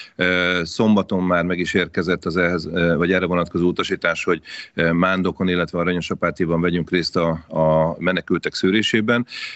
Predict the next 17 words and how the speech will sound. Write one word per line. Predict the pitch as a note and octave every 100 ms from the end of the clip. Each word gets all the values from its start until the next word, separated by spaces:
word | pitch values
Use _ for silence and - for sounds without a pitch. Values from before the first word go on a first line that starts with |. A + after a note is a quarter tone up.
| -
Ö, | E2+ E2+ -
ez | F#2+ F2
két | - F#2+ G2+
hétig, | F2+ G#2 F2+
ö, | F2 E2+
tartott | D#2+ F2+ F2+ F2+
ennek | F2+ F2+ -
a |
szűrési | - F2+ D#2+ E2+
folyamata, | D#2 G2 G#2+ A2 - F#2+
és | D#2 -
utána | F#2+ E2+ E2+
átálltunk | F2 E2+ E2+ D#2 F2 D2+
arra, | F2 E2+
hogy | D#2+
az | D#2 F2
áhonyi | E2+ F2 E2